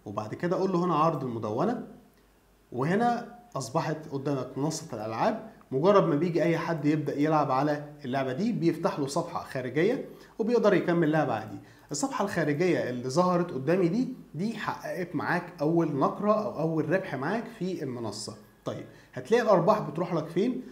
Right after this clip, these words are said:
بتروح لك فوق هنا عند المنصة دي، روح عندك على Destra، هتلاقي الارباح ظهرت لك، تبدأ تظهر لك فوق هنا. تقدر تسحبها عن طريق الباي بال، او تسحبها عندك على Vodafone، آه عفوًا، تسحبها عن طريق الباي بال، او بتسحبها عن طريق،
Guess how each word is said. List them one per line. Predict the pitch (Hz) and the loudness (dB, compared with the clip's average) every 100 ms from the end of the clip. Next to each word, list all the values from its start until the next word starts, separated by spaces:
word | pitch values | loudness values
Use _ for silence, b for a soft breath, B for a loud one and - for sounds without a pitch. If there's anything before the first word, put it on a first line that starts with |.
| B 143 | B -6
بتروح | 151 214 | -2 0
لك | 190 - | 0 0
فوق | 185 165 | 0 0
هنا | 160 135 | 0 -2
عند | 113 110 | -4 -6
المنصة | 110 131 165 - 175 | -4 -2 -4 -4 -2
دي، | 247 - - - _ - | -2 -4 -14 -20 _ -4
روح | 170 160 | -2 0
عندك | 156 147 | 0 -2
على | 104 113 | -6 -2
Destra، | 180 208 233 233 B B | -2 -2 -2 -2 B B
هتلاقي | - - 196 220 | -12 -2 0 4
الارباح | 185 170 190 | 4 8 6
ظهرت | 156 143 180 180 | 6 2 2 0
لك، | 156 - - | -2 -4 -6
تبدأ | 170 156 | -2 -2
تظهر | 143 131 147 151 | -4 -4 -2 0
لك | 139 - | 0 -2
فوق | 147 147 | -6 -2
هنا. | 180 247 - - B B B | 0 0 -2 -14 B B B
تقدر | 180 214 | -2 0
تسحبها | 208 202 - 202 185 180 | 0 -4 -2 0 2 4
عن | 160 165 | 4 4
طريق | 165 170 | 2 0
الباي | 156 139 180 | 0 0 -2
بال، | 180 190 190 B B - | 2 2 0 B B 0
او | 165 | 0
تسحبها | 170 - - 156 | 0 -2 -2 0
عندك | 143 147 147 143 | 2 2 0 -2
على | 120 131 | -2 -2
Vodafone، | 127 131 - 175 175 | -4 -6 0 0 0
آه | 143 | -2
عفوًا، | 120 151 - 214 - - | -2 -2 -2 -4 -6 -14
تسحبها | - - 156 | -14 -4 0
عن | 143 131 | 0 -2
طريق | 147 147 | -4 -4
الباي | 131 139 | -4 0
بال، | 190 240 | 0 0
او | - 214 | 0 0
بتسحبها | 170 - - - 165 160 | 0 -6 -6 -6 -4 -2
عن | 160 160 | -2 -2
طريق، | 143 135 156 | -2 -2 -4